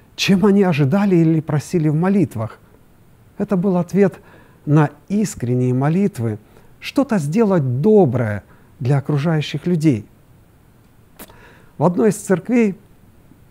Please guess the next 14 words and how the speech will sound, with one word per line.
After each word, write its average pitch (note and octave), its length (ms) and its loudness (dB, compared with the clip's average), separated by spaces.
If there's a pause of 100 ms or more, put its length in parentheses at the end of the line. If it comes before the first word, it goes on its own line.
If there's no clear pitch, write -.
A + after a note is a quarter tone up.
(380)
я F#3 160 2
убеждал E3 480 0
членов D3+ 420 -2
Совета D3 400 -4
Церкви C#3 540 -4 (380)
воспользоваться F3 720 0
возможностью E3+ 920 0 (280)
и A3 80 6
установить G3 680 2
на F3 100 2
территории F3 500 2
церкви G#3 600 0 (300)
детскую F#3 760 0 (420)
площадку. D#3 720 -2